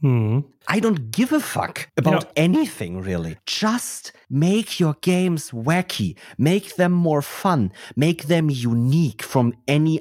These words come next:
Speaker 2: other fantasy setting out there. Find certain details. And especially when your players come to you with these ideas, like on-off for a wizard,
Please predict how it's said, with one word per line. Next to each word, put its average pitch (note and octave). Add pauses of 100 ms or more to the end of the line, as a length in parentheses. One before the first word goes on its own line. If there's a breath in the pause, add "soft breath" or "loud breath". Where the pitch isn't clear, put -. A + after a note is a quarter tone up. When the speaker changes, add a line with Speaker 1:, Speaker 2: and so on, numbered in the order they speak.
Speaker 2:
other C3+
fantasy C3+
setting B2
out G#2
there. D#2+ (220 loud breath)
Find G#3
certain -
details. G#2+
And D3
especially A3
when E3+
your D#3
players G#3
come C#4
to -
you G3+ (340 loud breath)
with D#3+
these G3+
ideas, B2+
like G2
on-off B2+
for -
a F#2
wizard, A#2